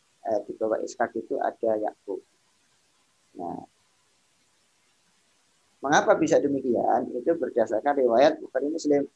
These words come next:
amur rajuli sandu abihi. Paman seseorang itu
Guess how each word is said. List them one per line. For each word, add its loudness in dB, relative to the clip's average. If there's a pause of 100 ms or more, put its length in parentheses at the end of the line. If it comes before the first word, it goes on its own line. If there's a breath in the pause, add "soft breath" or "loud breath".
amur 2
rajuli 2
sandu -6
abihi. -8 (960)
Paman -2
seseorang -2
itu -6